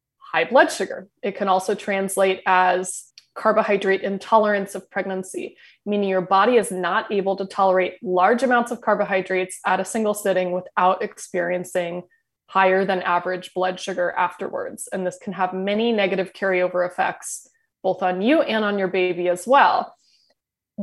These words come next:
Ultimately, what I've found is not only does this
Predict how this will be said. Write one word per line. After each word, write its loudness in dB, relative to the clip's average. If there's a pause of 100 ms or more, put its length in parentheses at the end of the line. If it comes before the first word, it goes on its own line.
(140)
Ultimately, 6
what 6
I've 6
found 2
is -4
not 2
only 6
does 4
this 0